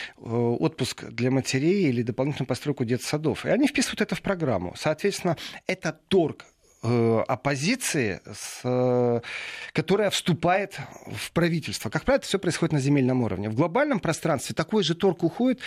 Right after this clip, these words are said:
э, в список определённый. Как правило, эти документы — это не десять, не двадцать страниц, там соглашение, ого-го, какое толстое.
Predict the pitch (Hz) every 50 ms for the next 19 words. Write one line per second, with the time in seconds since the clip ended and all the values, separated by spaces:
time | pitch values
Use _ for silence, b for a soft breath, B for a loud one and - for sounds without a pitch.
0 | B B B B B B B _ - 143 135 135 135 131 127 127 120 107 87 107
1 | 120 120 117 117 123 139 156 156 151 147 143 139 139 139 135 131 120 117 113 107
2 | 104 B B B _ _ _ - - - - - 190 170 - - - 208 - -
3 | 160 180 - - 180 165 170 196 190 196 190 185 185 185 180 - 165 - - 202
4 | 208 202 156 - 151 139 139 - - 156 170 165 156 139 - - 139 127 - -
5 | 127 127 135 143 127 113 127 147 - - 143 135 120 117 123 113 - - 131 123
6 | - - - 147 151 151 151 151 - - 143 135 - - 135 123 139 139 - -
7 | 156 139 123 123 - 160 151 123 107 127 120 107 131 120 - 117 110 - - 127
8 | 117 - - 110 101 95 - - - 156 196 202